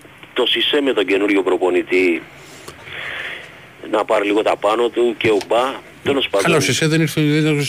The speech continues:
Speaker 2: ούτε στην προετοιμασία, οπότε δεν γίνονταν.
Speaker 1: Δεν, α, δεν ήταν καθόλου.
Speaker 2: Όχι,
Speaker 1: Όχι.
Speaker 2: Σισέ καθόλου.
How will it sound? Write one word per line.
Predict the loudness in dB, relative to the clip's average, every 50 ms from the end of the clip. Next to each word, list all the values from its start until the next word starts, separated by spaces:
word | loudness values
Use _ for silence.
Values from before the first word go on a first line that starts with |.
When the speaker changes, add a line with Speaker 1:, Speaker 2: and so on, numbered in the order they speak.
| -6 -6
Speaker 2:
ούτε | -8 -4 -2 -2
στην | -2 0
προετοιμασία, | -2 -2 -2 0 0 0 0 0 0 0 0
οπότε | 0 -2 -2 -2 -2
δεν | 0 2 2 2
γίνονταν. | 2 2 0 0 2 2 2 2 4
Speaker 1:
Δεν, | 2 2 2 0 -2 -6 -10 -12 -14 -12 -4 0 2 2
α, | 4
δεν | 4 4 4
ήταν | 2 2 2 2
καθόλου. | 0 0 0 2 2 2 2 2 0 -2 -4 -4
Speaker 2:
Όχι, | -2 0 2 2 0 0 -4 -10 -18 -18 -20 -20 -20 -20 -18 -8 -2
Speaker 1:
Όχι. | 0 0 0
Speaker 2:
Σισέ | 0 -2 -2
καθόλου. | -2 -2 -2 -2 -4 -4